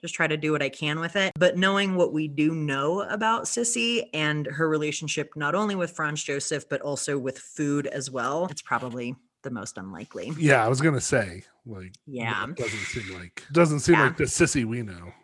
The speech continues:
Speaker 1: Yeah, <laughs> the Sissy that we all know and love with her veal juice and her corsets and her
Speaker 2: Yeah.
Speaker 1: adult tigers and whatever the hell. Um, no, it was a young tiger.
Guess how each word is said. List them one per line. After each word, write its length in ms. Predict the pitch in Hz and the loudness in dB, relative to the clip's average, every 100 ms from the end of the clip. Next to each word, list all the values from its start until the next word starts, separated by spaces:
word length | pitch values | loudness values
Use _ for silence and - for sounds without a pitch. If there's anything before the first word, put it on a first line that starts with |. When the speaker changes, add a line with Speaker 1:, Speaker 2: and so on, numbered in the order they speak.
| _ | _
Speaker 1:
Yeah, 480 | 180 175 151 139 196 | -2 4 6 6 6
<laughs> 0 | |
the 140 | 285 | 8
Sissy 360 | 302 359 - 330 | 8 8 8 6
that 120 | 226 | 8
we 140 | 202 214 | 8 10
all 160 | 185 | 8
know 240 | 180 170 165 | 8 8 8
and 120 | 160 | 8
love 280 | 156 156 151 | 8 8 6
with 80 | 151 | 4
her 100 | 147 | 4
veal 300 | 151 156 151 | 6 6 6
juice 460 | 147 156 156 - | 4 2 4 2
and 80 | 143 | 2
her 220 | 131 139 - _ - - - - - | 0 -2 -8 _ -16 -16 -14 -16 -4
corsets 680 | - 156 151 151 147 - - | 2 4 4 4 2 0 -2
and 100 | 139 | 0
her 320 | 131 135 147 - - - | 0 -2 -6 -16 -20 -6
Speaker 2:
Yeah. 320 | 127 92 92 - | -4 -4 -8 -4
Speaker 1:
adult 380 | 160 151 147 - | 0 4 2 2
tigers 540 | - 147 143 143 135 | 4 4 4 2 0
and 120 | 135 131 | -2 -4
whatever 240 | 123 120 | -4 -4
the 80 | 123 | -4
hell. 200 | 127 131 - - 139 208 | -4 -6 -8 -12 -2 4
Um, 220 | 165 147 | 6 6
no, 160 | 190 175 | 8 6
it 20 | |
was 120 | 165 170 | 6 4
a 40 | |
young 220 | 160 156 | 4 2
tiger. 380 | 147 139 131 131 | 0 -2 -2 -4